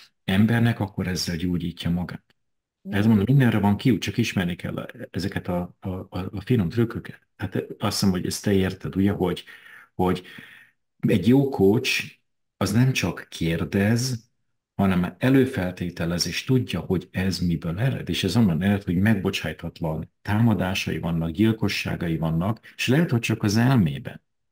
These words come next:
Ez a lényeg, hogy az elme nem tud különbséget tenni a fizikailag megtett dolgok és az elképzelt dolgok között, és sokszor a saját gondolataink őrülünk bele. Ha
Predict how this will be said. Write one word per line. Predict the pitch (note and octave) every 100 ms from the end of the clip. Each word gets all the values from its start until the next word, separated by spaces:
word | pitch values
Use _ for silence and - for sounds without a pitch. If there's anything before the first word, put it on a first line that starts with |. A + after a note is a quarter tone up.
| _ _ _ _ _ _
Ez | - A2+
a |
lényeg, | A2+ A#2+ A2+
hogy | F#2+
az | F2 E2 -
elme | A#2 C3+ B2
nem | G#2 C3
tud | B2 G2
különbséget | - A#2 A2 - F2 F2
tenni | G#2 F#2+
a | E2+
fizikailag | - B2 A2 G#2+ - F#2 E2 - - - - - - -
megtett | G2+ A#2 - - E2 -
dolgok | G#2 B2 C#3+ D3 -
és | G#2+ -
az | F#2 -
elképzelt | A2 G2+ - F2+ E2 F#2+ D#2+ -
dolgok | E2+ F2+ F2 -
között, | - A2 - -
és | F#2 -
sokszor | C3 C3 G2+
a |
saját | - - G#2+ F#2+ F#2+
gondolataink | G#2 A#2 G#2+ F2+ F2+ F#2 E2+
őrülünk | F2+ F2+ F2 E2 E2
bele. | D#2+ G#2 - _ _ _ _ _ _ _ - - - _ _ _
Ha | - G#2 G2 G2+